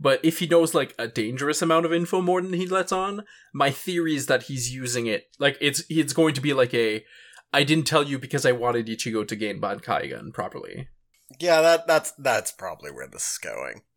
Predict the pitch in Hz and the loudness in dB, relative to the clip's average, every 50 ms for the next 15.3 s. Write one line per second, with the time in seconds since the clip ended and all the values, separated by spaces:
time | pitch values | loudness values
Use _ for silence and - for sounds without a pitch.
0 | - - _ - 143 143 135 139 135 135 - 135 127 123 123 123 123 117 117 120 | -20 -6 _ -2 0 4 4 4 4 4 4 4 4 4 2 0 -2 -2 -2 -2
1 | 113 110 107 117 120 113 117 113 107 107 107 107 117 107 104 104 - - - 92 | -2 -2 -2 -4 -4 -4 -4 -6 -8 -8 -6 -4 -2 -2 -2 -2 -4 -6 -10 -10
2 | - - - - _ _ _ _ _ _ _ _ _ _ - 120 - - - - | -12 -14 -16 -18 _ _ _ _ _ _ _ _ _ _ -10 -8 -6 -4 -2 0
3 | - 508 277 175 123 107 107 - - _ _ _ _ _ _ _ _ - 262 262 | 2 2 4 2 2 0 -4 -6 -12 _ _ _ _ _ _ _ _ -4 0 0
4 | 294 285 226 180 139 117 107 104 101 - - - - _ _ _ _ _ _ _ | 2 4 4 4 4 2 0 -2 -6 -10 -14 -16 -20 _ _ _ _ _ _ _
5 | _ _ _ _ - - - _ _ _ _ _ _ _ _ _ - - - _ | _ _ _ _ -20 -20 -20 _ _ _ _ _ _ _ _ _ -20 -20 -20 _
6 | _ _ _ _ _ - - - 156 196 208 175 135 123 - - - 139 139 - | _ _ _ _ _ -8 -2 0 2 2 2 0 -2 -4 -4 -2 0 0 -2 -2
7 | - 113 104 - 123 123 - - - 151 151 143 156 - - - 120 123 127 123 | -4 -8 -10 -8 -6 -4 -2 0 2 2 2 2 0 -2 -2 -6 -4 -4 -4 -6
8 | - - - - - - 127 - - 92 - - 117 113 - 131 151 139 131 147 | -8 -10 -10 -10 -6 -4 -4 -4 -4 -6 -8 -8 -6 -2 0 0 0 0 -2 -6
9 | - - - 139 127 - - - 143 139 123 - - - - 214 - - 214 240 | -8 -6 -6 -6 -6 -8 -12 -12 -12 -10 -10 -10 -10 -8 -8 -10 -10 -10 -8 -6
10 | 220 202 - - - - _ - - _ - 156 147 - - - - 240 254 - | -6 -6 -8 -10 -20 -20 _ -20 -12 _ 0 0 2 2 2 4 4 4 4 2
11 | - 156 123 117 110 117 110 - 123 117 117 127 117 104 101 101 101 104 104 104 | -2 -8 -8 -8 -10 -8 -6 -6 -6 -4 -2 0 0 0 -2 -4 -4 -4 -4 -6
12 | - - - 98 - 85 - - - - _ _ _ _ _ _ _ _ _ _ | -6 -6 -10 -12 -12 -10 -10 -10 -12 -12 _ _ _ _ _ _ _ _ _ _
13 | _ _ _ _ _ - 175 - - - - 285 294 - - - 175 165 156 147 | _ _ _ _ _ -2 0 0 2 4 6 6 6 4 2 -4 -2 -2 -2 -2
14 | - - 180 202 196 196 190 226 - 190 196 247 240 - - - 151 127 110 107 | -2 0 2 4 4 4 4 2 2 4 4 4 2 2 2 2 4 4 4 2
15 | 104 98 101 - - | 0 -2 -8 -12 -16